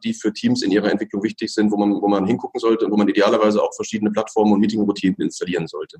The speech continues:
Also der operative Space wäre das einmal, wo es einfach um Synchronisation der Teams untereinander geht, also, oder der Rollen untereinander. Wie, wie, wie können, wie kann ich in meinen Rollen sicherstellen, dass ich arbeitsfähig bin? Was, welche Informationen brauche ich von anderen? Welche Informationen möchte ich anderen geben? Solche Themen.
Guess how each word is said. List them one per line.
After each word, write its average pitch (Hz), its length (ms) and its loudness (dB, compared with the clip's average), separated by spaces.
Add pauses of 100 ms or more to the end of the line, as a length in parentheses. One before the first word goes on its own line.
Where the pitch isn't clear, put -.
(140)
Also - 180 -8
der - 100 -2
operative 123 480 0
Space 113 380 2
wäre 110 200 2
das 104 160 -2
einmal, 101 340 2 (520)
wo 101 60 0
es - 80 2
einfach 107 240 2
um 110 120 0
Synchronisation 104 720 2
der 95 100 2
Teams 95 240 0
untereinander 90 440 -2
geht, 78 220 -6
also, - 180 -10 (600)
oder 87 140 0
der 85 100 4
Rollen 90 340 4
untereinander. 80 520 -2
Wie, 95 180 0
wie, 98 260 0
wie 107 120 0
können, 101 280 2
wie 104 80 -4
kann 104 140 2
ich 101 160 0 (100)
in 101 60 -2
meinen 95 140 2
Rollen 107 260 4
sicherstellen, 104 400 0
dass 92 100 -2
ich - 120 -2
arbeitsfähig 80 540 -4
bin? 85 180 -8
Was, 85 180 -6
welche 87 180 0
Informationen 98 480 0
brauche 95 260 0
ich - 60 -16
von 85 120 -6
anderen? 104 420 2
Welche 95 160 2
Informationen 95 440 0
möchte 95 180 2
ich - 100 -4
anderen 87 260 -4
geben? 90 200 -4 (100)
Solche - 260 -10
Themen. - 400 -10